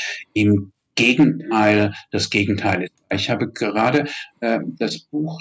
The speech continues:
der amerikanisch-polnischen Journalistin Anne Applebaum, äh, gelesen. Äh, die schreibt, äh, über ihre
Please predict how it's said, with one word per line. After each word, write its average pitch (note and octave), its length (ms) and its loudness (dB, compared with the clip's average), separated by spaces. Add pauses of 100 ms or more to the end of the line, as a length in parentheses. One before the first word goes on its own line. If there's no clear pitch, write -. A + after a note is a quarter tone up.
(100)
der A2 280 0
amerikanisch-polnischen B2+ 1080 -4
Journalistin A2 800 -4 (120)
Anne A#2+ 240 0 (100)
Applebaum, A2 840 -2
äh, F#2+ 160 -14
gelesen. G#2 760 0 (300)
Äh, A2+ 320 0 (200)
die D3 220 4
schreibt, B2+ 720 2
äh, B2+ 300 0
über A#2+ 340 -2
ihre G#2+ 540 -2